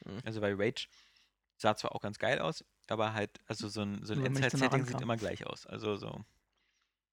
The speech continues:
Speaker 2: sah halt wie so ein H D Fallout aus. Naja. Mhm. Ja, dann Jan und ich gestern, äh, zugeschlagen, wieder aufgrund, äh, Musterverspätung.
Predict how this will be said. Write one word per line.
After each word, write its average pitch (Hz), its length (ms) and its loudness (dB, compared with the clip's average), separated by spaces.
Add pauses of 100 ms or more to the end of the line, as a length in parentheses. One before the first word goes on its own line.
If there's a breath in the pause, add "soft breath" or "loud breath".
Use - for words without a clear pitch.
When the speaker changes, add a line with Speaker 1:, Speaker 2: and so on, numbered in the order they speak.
(340)
Speaker 2:
sah 101 160 -4
halt 104 220 -6
wie 107 60 -6
so 104 100 -6
ein 98 80 -4
H 104 100 -4
D 104 180 -4
Fallout - 400 -6
aus. - 220 -12
Naja. 220 320 -6 (640 loud breath)
Mhm. 160 240 -6 (1500)
Ja, 101 300 4 (640 soft breath)
dann 135 1080 2 (560 soft breath)
Jan 131 180 6
und 180 120 2
ich 196 140 -2
gestern, 160 320 0 (180)
äh, 135 300 -2
zugeschlagen, 185 920 4
wieder 127 360 0
aufgrund, 147 520 -6
äh, 123 360 0
Musterverspätung. 139 1500 -4